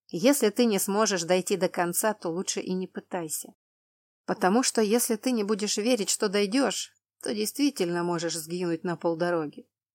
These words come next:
А я этого не хочу. Тогда я постараюсь дойти. Не постарайся, Иваника. Дойди. Я кивнула и улыбнулась.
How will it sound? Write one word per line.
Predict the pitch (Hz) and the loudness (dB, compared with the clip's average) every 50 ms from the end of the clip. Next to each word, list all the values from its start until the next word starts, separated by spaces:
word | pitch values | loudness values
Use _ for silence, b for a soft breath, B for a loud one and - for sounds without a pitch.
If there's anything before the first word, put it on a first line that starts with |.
| _ _ _ | _ _ _
А | - 175 170 | -10 -6 -4
я | 175 208 247 | -2 -2 -2
этого | 262 - - 160 160 | -2 -2 -2 -2 -2
не | 156 165 | -2 -4
хочу. | 170 - 190 175 - - - - - - _ _ _ _ _ _ _ _ _ _ _ _ _ _ _ _ _ _ _ _ _ _ _ _ _ _ _ _ | -4 -6 -8 -8 -8 -10 -14 -14 -16 -20 _ _ _ _ _ _ _ _ _ _ _ _ _ _ _ _ _ _ _ _ _ _ _ _ _ _ _ _
Тогда | - 160 180 190 285 | -6 -2 4 6 8
я | 320 311 | 8 6
постараюсь | 311 262 233 - - 190 190 208 226 202 | 6 2 -2 -2 0 0 0 0 0 0
дойти. | 185 180 180 170 - - - - - _ _ _ _ _ _ _ _ _ _ _ _ _ _ _ | 0 -2 -2 -2 -6 -12 -18 -18 -20 _ _ _ _ _ _ _ _ _ _ _ _ _ _ _
Не | 190 185 190 185 | 0 2 2 2
постарайся, | - - 208 202 - - 240 247 254 233 175 151 143 - - 160 | 2 0 0 0 2 4 6 6 6 6 6 4 0 -2 -2 -2
Иваника. | 156 165 175 180 165 160 156 147 - - - _ _ _ _ _ _ _ _ _ _ _ _ - | 0 0 0 0 -2 -4 -6 -10 -14 -18 -20 _ _ _ _ _ _ _ _ _ _ _ _ -14
Дойди. | 147 135 139 147 185 185 196 190 175 165 160 185 208 175 139 - _ _ _ _ _ _ _ _ _ _ _ _ _ _ _ _ _ _ _ _ _ _ _ _ _ _ _ _ _ | -14 -4 2 4 4 4 4 2 0 -4 -4 -2 -2 -2 -2 -4 _ _ _ _ _ _ _ _ _ _ _ _ _ _ _ _ _ _ _ _ _ _ _ _ _ _ _ _ _
Я | - 208 233 285 285 | -2 2 2 2 2
кивнула | - - 202 180 190 196 226 220 185 165 160 | 2 2 0 2 2 4 4 4 4 4 4
и | - - 175 175 | 2 2 2 2
улыбнулась. | 160 151 160 151 151 156 160 160 156 156 - - - - | 2 0 -2 -2 -2 0 0 0 -2 -4 -6 -8 -10 -12